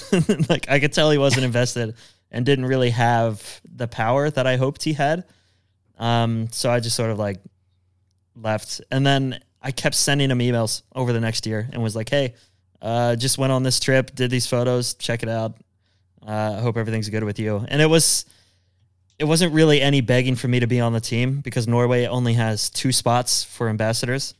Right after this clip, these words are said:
and those were already filled. Um, so for me, it was just kinda like, I just wanna be friends with the brand.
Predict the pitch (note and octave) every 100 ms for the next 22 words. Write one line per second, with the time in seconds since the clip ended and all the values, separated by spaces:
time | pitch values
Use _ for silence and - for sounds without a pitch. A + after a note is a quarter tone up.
0 | _ - A#2+ A#2 A2+ A2 G#2+ A2 G#2 A#2
1 | C#3 - _ _ _ _ _ _ A2+ A2+
2 | G#2+ G#2 G2+ F#2+ _ _ _ _ _ _
3 | _ _ _ _ - B2 A#2 B2 B2 A#2+
4 | G#2+ G#2 A2+ G#2+ G2+ F#2+ - A2+ - A2
5 | G#2 G#2 G#2 G2 G2+ F#2+ G2 G2